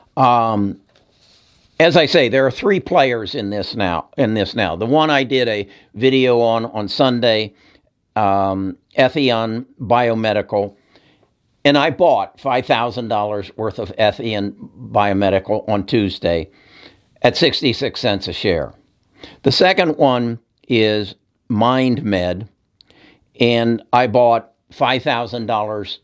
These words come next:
of that at three dollars and ten cents a share.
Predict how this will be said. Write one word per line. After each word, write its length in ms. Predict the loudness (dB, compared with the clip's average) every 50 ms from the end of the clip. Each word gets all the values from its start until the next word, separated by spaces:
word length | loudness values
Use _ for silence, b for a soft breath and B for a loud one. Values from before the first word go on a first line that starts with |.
| _
of 160 | -8 -8 2 2
that 400 | 4 4 4 2 -2 -4 -6 _ _ _ _ _ _ -2
at 120 | -2 -2
three 220 | 0 0 2 4
dollars 460 | 4 4 2 2 0 -4 -6 -8 -10 -12 -12
and 140 | -12 -12 -4
ten 220 | -4 -2 -2 -2
cents 320 | -6 -6 -8 -8 -8 -8
a 60 | -12 -12
share. 420 | -8 -2 -2 0 0 -2 -4 -8